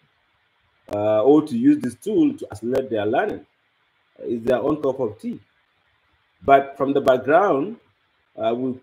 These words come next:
could be able to monitor or tweak or adjust the amount of bandwidth being used by these users.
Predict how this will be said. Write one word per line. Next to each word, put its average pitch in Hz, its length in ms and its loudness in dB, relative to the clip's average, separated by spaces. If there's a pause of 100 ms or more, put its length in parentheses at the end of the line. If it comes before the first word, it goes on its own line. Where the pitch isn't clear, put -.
could 196 200 -4
be 147 80 4
able 139 300 2
to 104 520 -6
monitor 147 460 -2 (360)
or 117 200 -6 (140)
tweak 170 280 -8 (720)
or 131 500 2
adjust 131 680 -2 (420)
the 107 140 -4
amount 135 440 -2
of 104 260 -6
bandwidth 123 560 -4
being 107 240 -6
used 131 360 -6
by 110 220 -2
these 143 260 -6
users. 285 340 -10